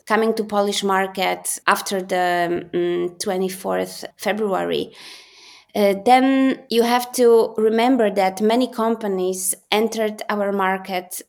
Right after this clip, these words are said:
just after, and, uh, we already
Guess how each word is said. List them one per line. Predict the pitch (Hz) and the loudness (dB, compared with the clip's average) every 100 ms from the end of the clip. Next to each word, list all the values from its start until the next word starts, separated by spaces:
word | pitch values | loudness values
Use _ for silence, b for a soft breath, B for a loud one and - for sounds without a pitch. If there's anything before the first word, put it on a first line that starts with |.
| - | -14
just | 190 233 214 - | 0 2 2 2
after, | 202 202 - - - - | -2 -2 -4 -8 -8 -2
and, | 180 185 196 190 - | 0 0 -2 -6 -6
uh, | 196 196 | -4 -2
we | 196 220 | -2 -2
already | - 214 202 196 196 196 202 | -2 0 0 0 -2 -2 -4